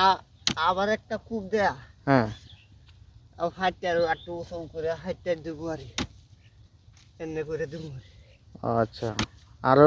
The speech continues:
Speaker 2: পরিশ্রম আছে এর মধ্যে?
Speaker 1: পরিশ্রম আছে। খাটনি আছে না?
Speaker 2: হ্যাঁ, আচ্ছা। আচ্ছা, এখন আপনি এত পরিশ্রম করার পরে কি খুশি না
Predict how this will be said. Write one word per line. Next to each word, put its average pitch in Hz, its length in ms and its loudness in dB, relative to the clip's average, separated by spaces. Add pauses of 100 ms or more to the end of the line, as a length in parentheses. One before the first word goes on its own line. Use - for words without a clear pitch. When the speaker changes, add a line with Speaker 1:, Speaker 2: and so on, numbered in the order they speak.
(100)
Speaker 2:
পরিশ্রম 160 440 8
আছে 139 180 6
এর 120 80 6
মধ্যে? 110 280 -2 (460)
Speaker 1:
পরিশ্রম 196 460 -8
আছে। 220 220 -4 (1200)
খাটনি 196 340 -6
আছে 170 220 -4
না? 160 160 -14 (400)
Speaker 2:
হ্যাঁ, 135 320 4 (180)
আচ্ছা। 123 300 -2 (3000)
আচ্ছা, 127 180 6
এখন 160 260 12
আপনি 196 200 12
এত 202 200 12
পরিশ্রম 208 420 8
করার 208 200 10
পরে 202 160 8
কি 202 100 4
খুশি 208 400 8
না 202 100 12